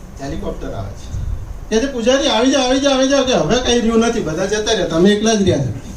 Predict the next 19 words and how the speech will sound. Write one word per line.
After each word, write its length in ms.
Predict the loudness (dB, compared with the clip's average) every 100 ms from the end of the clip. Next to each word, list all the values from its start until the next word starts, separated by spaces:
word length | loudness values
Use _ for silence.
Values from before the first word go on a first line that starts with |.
| -12 -10 -12 -14 -12 -4
"ના, 300 | -2 0 0
ના," 200 | 2 2
કે 80 | 4
"હું 220 | 4 6
ના 60 | 6
આવું," 300 | 2 0 -4
કે 60 | -6 -8 -10 -14 -12 2
"કેમ?" 180 | 2 2 -8 -10 -4
તો 80 | 2
કે 120 | 4
"ના, 140 | 4
મને 180 | 4 4
મારો 220 | 2 2
ભગવાન 340 | 2 2 2 2
બચાવશે, 500 | 0 -4 -8 -12 -12 -12 -10 -10 -10 -14 -14 -14 -12 -14 -16 -16 -14 -14 -12 -8
મને 220 | 0 2 4
મારો 340 | 4 4 2
ભગવાન 400 | 4 4 4 4
બચાવશે, 460 | 4 2 2 2